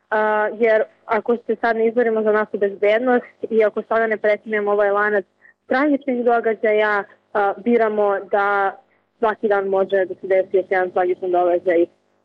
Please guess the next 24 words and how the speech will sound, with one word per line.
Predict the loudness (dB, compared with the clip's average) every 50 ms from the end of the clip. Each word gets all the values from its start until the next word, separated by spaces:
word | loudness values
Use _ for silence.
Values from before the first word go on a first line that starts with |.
| _ -4
i | -2 0 0
da | 2 2 2 2
još | 2 2 2 0 0 -4 -10 -4
mnogo | -2 0 0 2 2 0
mrtvih | 0 0 -2 -4 -4 -6 -6 -2 0
ljudi, | 0 0 2 0 0 0 0
nažalost, | 0 -2 0 0 0 0 0 0 -2 -6 -18 -16 -8 -6
ako | -6 -6 -4 -2
mogu | -2 0 0 -2
tako | -2 -4 -4 -4
kažem, | -2 0 0 0 0 -2 -4 -4 -14 -12 -2
bude, | 0 0 0 2 2 0 0 2 0 -2 -4 _ _ _ _ _ _ _ _ -4
da | -4 -4
bu-, | -2 -2 -4 -4 -4 -6 -4
bude | -2 -2 0 2 2 2 2 2 0 -2 -4
ubijeno | -6 -4 -4 -2 0 0 0 0 0 -2 -2
na | 0 0 0
ovaj | 0 0
način | 0 0 -2 -4 -6 -6
kao | -4 -2 -2 -2
što | -2 -2 0
je | 0
u | 0
Novom | 0 -2 -4 -6